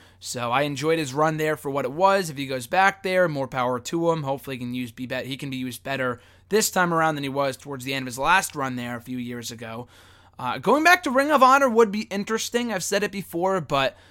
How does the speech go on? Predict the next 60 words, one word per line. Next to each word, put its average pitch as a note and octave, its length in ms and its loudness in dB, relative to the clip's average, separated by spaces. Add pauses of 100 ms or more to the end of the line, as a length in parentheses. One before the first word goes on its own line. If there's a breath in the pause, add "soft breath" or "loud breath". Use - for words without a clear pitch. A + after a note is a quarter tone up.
(400 soft breath)
I D#3 120 2
have E3 160 2
heard E3+ 460 4
that C#3 540 2
he C#3+ 260 -8
had C#3+ 240 -2
heat F#3 440 -8
on E3 160 -2
his C#3+ 160 -4
way C3 240 -4
out, E3+ 300 8
which E3 180 -2
is C3 100 -10
why C#3 200 2
he C3 80 -4
was C3 160 -6
not C#3+ 180 -2
welcomed B2+ 540 -6
back C#3 320 4
last A#3+ 400 0
time. A3+ 240 2
Like, G3 160 -2
when G#3+ 100 2
he A3+ 60 2
left C4+ 260 2
T A#3 180 -2
N A3+ 80 0
A, G#3 100 0
I F#3 40 0
thought G#3 180 4
it A3 60 2
was E3 160 0
weird F3 200 -4
that D3 100 -4
he C#3+ 40 -2
did D3 140 -4
not D#3 300 2
do D3+ 100 -2
a C3+ 60 -2
full-on D3 440 -4
stint - 400 -6
in C#3 120 -6
Ring C3 160 -4
of B2+ 80 -2
Honor. B2+ 240 -2
Like, B2 160 -6
Alberto F3 520 0
Del D#3 200 4
Rio, B2+ 280 -2
Alberto D3+ 420 -2
El D3+ 40 0
Patron, C3 480 -4
who B2 80 -6
I'll B2+ 60 -6
talk D3+ 240 -2
more C#3 160 -8
about C#3 180 -2
in B2 80 -8
a - 20 -8
minute, B2+ 320 -6